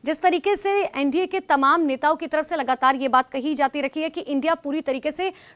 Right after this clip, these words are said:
टूटता हुआ नजर आ रहा है, जो गठबंधन है ये सिर्फ एक नाम का गठबंधन है,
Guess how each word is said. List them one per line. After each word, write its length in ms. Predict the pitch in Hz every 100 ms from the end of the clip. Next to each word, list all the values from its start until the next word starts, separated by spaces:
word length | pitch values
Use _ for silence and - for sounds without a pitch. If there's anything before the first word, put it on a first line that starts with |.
| -
टूटता 320 | 381 - 392
हुआ 180 | 339 311
नजर 180 | 285 262
आ 40 |
रहा 80 | 262
है, 80 | 269
जो 100 | 320
गठबंधन 540 | 269 254 269 285 349
है 100 | 349
ये 100 | 349
सिर्फ 220 | 330 330 330
एक 160 | 320
नाम 300 | 247 233 320
का 120 | 339 320
गठबंधन 480 | 302 294 285 302
है, 160 | 294